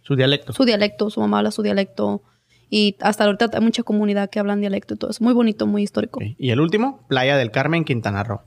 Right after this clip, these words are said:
Speaker 2: Ah, Playa del Carmen.
Speaker 1: Considerada como el corazón de la Ribera Maya, es una de las visitas obligadas de la región.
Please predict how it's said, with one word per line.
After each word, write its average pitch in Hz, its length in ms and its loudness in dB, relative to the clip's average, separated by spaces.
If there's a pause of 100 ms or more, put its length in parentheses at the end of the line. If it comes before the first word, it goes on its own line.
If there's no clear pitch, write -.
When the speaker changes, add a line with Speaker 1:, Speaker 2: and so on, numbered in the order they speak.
Speaker 2:
Ah, 190 560 -2
Playa 214 180 -2
del - 80 -4
Carmen. 220 320 -2
Speaker 1:
Considerada 175 920 0
como 143 540 0
el 135 120 -2
corazón 156 440 -2
de 190 80 0
la 170 100 2
Ribera 147 280 0
Maya, 226 400 -2
es 147 240 -2
una 185 220 0
de 170 120 0
las 135 180 0
visitas 156 460 -4
obligadas 156 600 0
de 139 100 0
la 117 120 0
región. 104 560 -4